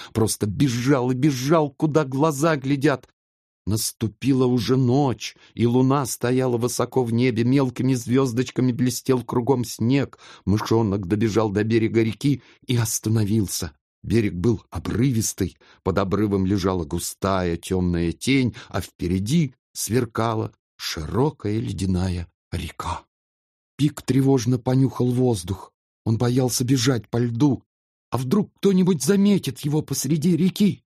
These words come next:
В снег хоть зарыться можно, если опасность. Назад повернуть — там смерть от холода и голода.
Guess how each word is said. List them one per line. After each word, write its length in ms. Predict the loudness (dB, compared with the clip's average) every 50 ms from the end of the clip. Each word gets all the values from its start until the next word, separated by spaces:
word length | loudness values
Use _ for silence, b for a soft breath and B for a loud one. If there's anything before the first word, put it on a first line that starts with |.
| _ _ _ _ _
В 60 | -8 -4
снег 320 | 2 4 4 4 2 2
хоть 180 | 0 -2 -2 0
зарыться 560 | 0 0 2 2 2 2 0 0 0 2 2
можно, 300 | 4 4 4 2 0 0
если 360 | 0 0 0 -2 -2 -2 -2
опасность. 720 | 0 0 0 0 -2 -2 -2 -4 -6 -6 -6 -6 -10 -14 -20 _ _ _ _ _ -6
Назад 420 | -4 -4 -2 0 0 0 0 0 -2 _ -4
повернуть — 560 | -2 2 2 2 4 4 2 2 0 -2 -8 _ _ _ _ _
там 200 | -6 -4 -4 -4
смерть 500 | -4 -6 -6 -4 -2 0 0 0 -2 -2
от 160 | -6 -6 -6 -8
холода 420 | -6 0 0 0 2 2 0 0
и 120 | 0 0
голода. 520 | 0 0 2 2 4 2 2 0 -2 -4